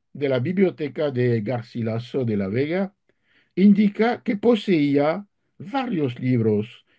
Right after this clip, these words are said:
dedicados al imperio de los incas, a la conquista del Perú, a las guerras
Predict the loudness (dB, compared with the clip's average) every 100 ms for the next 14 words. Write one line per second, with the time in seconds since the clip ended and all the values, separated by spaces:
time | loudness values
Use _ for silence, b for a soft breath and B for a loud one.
0 | _ 0 0 0 -4 -2 0 0 -2 -6
1 | -14 _ _ -6 -2 0 -2 0 0 2
2 | 2 0 -4 _ -4 -2 -2 -2 -6 -4
3 | -6 -8 -10 _ _ _ _ 0 0 4
4 | 2 4 2 0 -2 0 -2 -6 _ _
5 | -8 -4 -4 -2 0 2 4 0 -2 _
6 | _ _ -6 0 2 4 4 4 2 -2